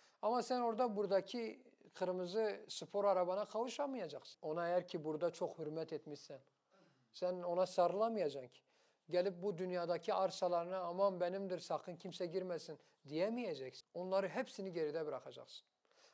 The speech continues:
Ama Allah için el ele tutuştuğun, omuz omuza verdiğin, sırt sırta verdiğin, peşinden gittiğin, peşinden götürdüğün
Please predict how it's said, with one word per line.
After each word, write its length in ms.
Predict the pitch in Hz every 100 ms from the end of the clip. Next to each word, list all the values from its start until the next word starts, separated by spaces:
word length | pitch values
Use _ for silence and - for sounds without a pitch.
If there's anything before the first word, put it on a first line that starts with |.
| -
Ama 220 | 196 196
Allah 320 | 180 170 208
için 260 | 196 196 202
el 160 | 202 202
ele 160 | 190
tutuştuğun, 720 | 190 165 151 - 151 135 160 - _ _ _ _ -
omuz 320 | 165 190 190
omuza 380 | 180 170 180 185
verdiğin, 460 | 160 131 135 147 - _ _ _
sırt 400 | - - 196 190
sırta 420 | - 160 - 196
verdiğin, 440 | 180 143 131 131 143 _ _ _
peşinden 600 | 165 156 165 175 214 208
gittiğin, 440 | 170 175 196 233
peşinden 640 | 226 185 - 175 185 233 190
götürdüğün 520 | 160 156 139 139